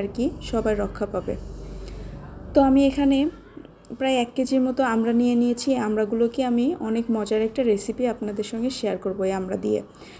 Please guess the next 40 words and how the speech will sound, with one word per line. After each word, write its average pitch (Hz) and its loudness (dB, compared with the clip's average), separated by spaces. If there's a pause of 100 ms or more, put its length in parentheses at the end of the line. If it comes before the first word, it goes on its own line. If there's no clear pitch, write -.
(100)
তো - 2
এগুলোকে 262 4 (140)
ভালো 240 4
করে 262 4 (140)
চুলে 254 2 (100)
আবারও 240 0
ধুয়ে 240 2
নিয়েছি 233 0 (120)
এবং 262 2 (140)
একটা 240 -2
প্রেশার 220 -2
কুকারে 240 -2 (100)
দিয়ে 233 2 (120)
এগুলোকে 220 2
সেদ্ধ 214 -2 (120)
করে 196 -2
নেব। 202 -4 (600)
এই 247 6
জন্য 269 4
সামান্য 247 2 (120)
পরিমাণ 262 2 (100)
লবণ 262 0 (240)
আর 220 0 (120)
পানি 214 -2 (100)
দিয়ে 277 2 (120)
এটাকে 208 -2
আমি 226 2 (720)
দুই 226 4
তিনটা 240 2 (300)
সিটি 247 -2
আর 233 2
কি 302 4 (100)
দিয়ে 226 4
নেব। 196 -4 (840)
প্রায় 294 2
আমি 302 8
চারটার 247 2
মতো 254 0
আর 277 2
কি 294 4